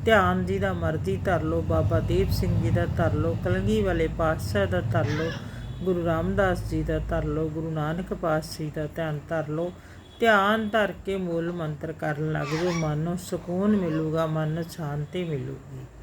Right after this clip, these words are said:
ਕਿਉਂਕਿ ਮਨ ਫਿਰ ਇੱਕ, ਇੱਕ ਹੋ ਜਾਂਦਾ ਹੈ, ਦਿਮਾਗ ਸੈੱਟ ਹੋ ਜਾਂਦਾ ਹੈ ਜਦੋਂ ਕਿ ਆਪਾਂ ਮੂਲ ਮੰਤਰ ਕਰਨ ਲੱਗ ਜਾਂਦੇ ਹਾਂ।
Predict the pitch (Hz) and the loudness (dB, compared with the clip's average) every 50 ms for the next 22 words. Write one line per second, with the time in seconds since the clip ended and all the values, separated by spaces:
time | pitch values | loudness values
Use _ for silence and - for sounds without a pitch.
0 | - - - - - - - - - - - - 196 196 190 - 220 214 202 190 | -18 -20 -20 -20 -20 -20 -20 -20 -18 -14 -6 -4 -4 -4 0 2 2 4 4 4
1 | 180 180 196 202 202 - 202 196 196 202 208 202 202 - - - - - - - | 4 2 2 0 2 2 4 4 4 4 2 0 -2 -4 -10 -20 -20 -20 -20 -6
2 | - 208 220 214 - 240 226 - - - 233 233 226 - 302 240 247 240 190 175 | -2 -2 -2 -2 -2 -4 -4 -4 -4 -4 -4 -4 -2 -2 -2 0 2 2 4 4
3 | 170 170 165 160 160 160 170 170 180 185 190 - 185 175 185 165 165 165 165 170 | 4 2 0 0 0 0 2 4 4 4 2 0 -2 -2 -2 0 0 2 2 0
4 | 180 175 - - 180 170 170 170 - 175 - - - 160 156 156 151 151 147 147 | 0 -2 -4 -2 -2 -2 -2 -2 -4 -4 -4 -4 -4 -4 -2 -2 -2 -2 -2 0
5 | 165 170 180 190 185 - - - - - - - - - 190 180 208 214 214 214 | 0 0 0 0 -2 -4 -12 -20 -20 -20 -20 -18 -8 -4 0 2 4 4 4 2
6 | - 185 170 160 160 - 156 151 151 151 151 151 147 147 147 147 139 139 139 - | -2 -2 -2 -2 -2 -2 -4 -4 -2 -2 -2 -2 -2 -2 -2 -4 -6 -8 -8 -10
7 | 151 147 - 151 139 127 131 135 131 131 127 123 - 131 135 131 131 127 131 131 | -12 -10 -8 -8 -6 -6 -6 -6 -6 -6 -8 -8 -8 -8 -6 -4 -4 -4 -4 -4
8 | 127 127 127 | -4 -6 -8